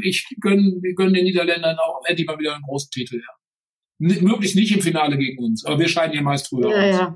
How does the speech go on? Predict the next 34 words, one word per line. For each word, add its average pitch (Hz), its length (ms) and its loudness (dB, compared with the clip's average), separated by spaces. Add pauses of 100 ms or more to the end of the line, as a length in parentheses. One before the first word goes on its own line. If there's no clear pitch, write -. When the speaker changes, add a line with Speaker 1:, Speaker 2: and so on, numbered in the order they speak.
(140)
Speaker 2:
ja. 185 80 -4
Äh, 208 840 2
also 220 280 2
ich - 120 0
bin 240 140 2
gespannt, 233 440 2
ich 185 80 -4
freue 214 200 2
mich 196 140 2
auf 180 120 -2
die 190 180 0
E 190 80 4
M 185 200 4
in 202 60 4
diesem 185 280 4
Jahr. 180 160 2
Mal 185 160 2
schauen, 180 280 0
was, 185 220 -2
äh, 185 40 2
was 175 300 0
passiert. 190 360 -2 (280)
Speaker 1:
Ich - 140 0
finde 202 200 2
das, 185 200 -4 (240)
also 175 260 0
da 175 160 2
muss 190 120 4
ich 185 100 2
aber 165 280 2
eins 165 180 -4
sagen, 151 220 -2
was 151 220 -4
ich - 280 -2